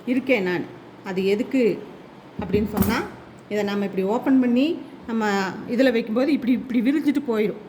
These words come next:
இது இப்படியே இருந்துச்சுன்னா நம்ம இப்படி வச்சு தைச்சிட்டு அப்புறமா இதை கட் பண்ணி விட்டுக்கலாம். இந்த அளவு மாறாம இதே மாதிரி இப்படியே இருக்கும். இந்த சுடிதாரு நான் தைக்கும்போது உங்களுக்கு நான் மறுபடியும் நெக்ஸ்ட் வீக்ல ஸ்டிச்சிங் பண்ற வீடியோவை போடுறேன். கண்டிப்பா எல்லாரும் பாருங்க. ஏதாவது டவுட் இருந்தா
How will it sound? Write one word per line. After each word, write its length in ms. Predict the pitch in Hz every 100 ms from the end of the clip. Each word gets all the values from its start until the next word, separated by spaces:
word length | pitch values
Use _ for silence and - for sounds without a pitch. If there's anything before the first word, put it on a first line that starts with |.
| - - 247
இது 80 | 262
இப்படியே 220 | 262 285 381
இருந்துச்சுன்னா 340 | 302 - 277 285
நம்ம 140 | 247 226
இப்படி 140 | 226
வச்சு 160 | 233 233 -
தைச்சிட்டு 280 | 262 - 285
அப்புறமா 300 | - 247 285
இதை 80 | 240 202
கட் 140 | 196
பண்ணி 140 | 208 208
விட்டுக்கலாம். 360 | 202 202 269 403 - - 254
இந்த 100 | 247 214
அளவு 200 | 254 294 233
மாறாம 400 | 214 247 254 262 349 - - - 214
இதே 140 | 247 311
மாதிரி 260 | 262 214 285 415 214
இப்படியே 220 | 262 254
இருக்கும். 260 | 214 - 202 - - - 247
இந்த 120 | 233 233
சுடிதாரு 420 | 262 262 269 339 302
நான் 160 | 226 226
தைக்கும்போது 460 | 208 247 254 262 381
உங்களுக்கு 280 | 262 226 214
நான் 140 | 208
மறுபடியும் 360 | 208 208 269 240
நெக்ஸ்ட் 240 | - - 254
வீக்ல 220 | - 254 403 - - - - -
ஸ்டிச்சிங் 340 | - 269 359 285
பண்ற 180 | 226 208
வீடியோவை 400 | 226 226 220 233 440 - -
போடுறேன். 400 | 214 208 269 349
கண்டிப்பா 360 | 214 208 196 262 226
எல்லாரும் 340 | 196 208 247 -
பாருங்க. 360 | 190 208 208 233 392 - - - - 214
ஏதாவது 280 | 214 247 285 233
டவுட் 260 | 226 269 269
இருந்தா 220 | 254 277